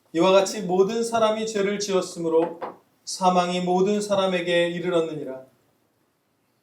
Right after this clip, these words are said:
죄가 율법 있기 전에도 세상에 있었으나 율법이 없었을 때에는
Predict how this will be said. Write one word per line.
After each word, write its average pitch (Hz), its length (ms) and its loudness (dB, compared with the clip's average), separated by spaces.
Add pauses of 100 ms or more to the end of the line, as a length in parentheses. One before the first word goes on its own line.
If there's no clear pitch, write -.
(120)
죄가 202 340 6
율법 226 380 4
있기 220 220 -6
전에도 196 400 -2
세상에 208 460 -2
있었으나 156 680 -6 (640)
율법이 214 400 2
없었을 202 600 0
때에는 170 680 0